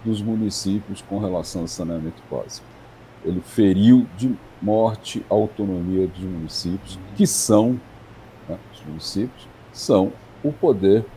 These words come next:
concedente para saneamento básico. É o, é o município que,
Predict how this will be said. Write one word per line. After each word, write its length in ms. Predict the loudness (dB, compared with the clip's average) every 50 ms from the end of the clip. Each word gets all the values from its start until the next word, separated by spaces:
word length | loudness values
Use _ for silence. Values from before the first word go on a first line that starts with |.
| -14 -6
concedente 1000 | -2 0 0 0 0 0 -2 0 2 2 4 6 6 6 4 4 0 -8 -12 -12 -12 -14 -16 -20 -20 -20 -20 -20 -20 -20 -20 -20 -20 -20 -20 -20 -20 -14 -4 0
para 280 | 2 2 2 2 0
saneamento 520 | -2 -2 -2 -2 -2 0 -2 -2 -4 -6 -6
básico. 400 | -2 0 0 0 0 -2 -8 -16 -20 -18 -12 -6
É 80 | -4 -4
o, 140 | -4 -4 -8 -12 -18 -16 -10 -10
é 40 |
o 40 | -8
município 680 | -8 -8 -10 -10 -10 -6 0 2 2 2 0 -2 -8 -10 -10
que, 60 | -10